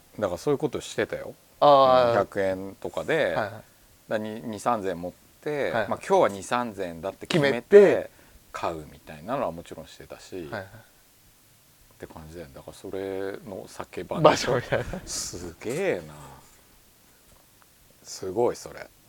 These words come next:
Speaker 2: でもなんか自分の中でちょっとルール決めてて、
Speaker 1: うんうん。
Speaker 2: で、まあ、基本立ち飲み屋に行くんすけど、
Speaker 1: うんうん。
Speaker 2: あの、携帯をいじらないみたいな。
Speaker 1: え？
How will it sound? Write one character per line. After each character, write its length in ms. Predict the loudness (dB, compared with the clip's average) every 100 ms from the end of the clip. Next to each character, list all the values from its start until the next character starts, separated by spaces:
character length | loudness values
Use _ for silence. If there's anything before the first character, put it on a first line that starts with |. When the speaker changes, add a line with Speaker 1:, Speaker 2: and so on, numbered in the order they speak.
| _ _ -6
Speaker 2:
で 80 |
も 80 | -2
な 100 | -2
ん 20 | -2
か 60 |
自 160 | -2 2
分 160 | 2
の 40 | 2
中 180 | 0 -2
で 80 | -6 -8 -10
ち 80 |
ょ 0 |
っ 20 | -6
と 120 | 6
ル 140 | 8
ー 20 |
ル 100 | 8
決 160 | 4 -4
め 140 | -6
て 80 | -10 _
て、 280 | -12 -12 -12 -16
Speaker 1:
う 40 |
ん 20 |
う 40 | -16
ん。 300 | -14 -16 -18 -20 -20 _ _ _
Speaker 2:
で、 60 | -8
ま 80 |
あ、 20 | -8
基 120 | -4
本 140 | -4
立 240 | -4 -6 -2
ち 20 |
飲 100 | 0
み 60 | 0
屋 80 |
に 80 | -2
行 80 | -4
く 120 | -4
ん 60 | -4
す 100 | -6
け 120 | -10
ど、 140 | -6
Speaker 1:
う 40 | -4
ん 20 |
う 20 | -4
ん。 400 | -6 -10 -12 -18 -14
Speaker 2:
あ 160 | -10 -8
の、 520 | -8 -10 -10 -12 -16 -20 -20 -20 -20 -20 -2
携 220 | 4 4 4
帯 140 | 4
を 100 | 4
い 100 | 4
じ 120 | 2
ら 80 | 0
な 100 | -2
い 40 |
み 80 | -8
た 80 | -16
い 40 | -20 -20 -20 _ _ _ _ _ _ _ -20 _ -20 _
な。 80 |
Speaker 1:
え？ 100 | -8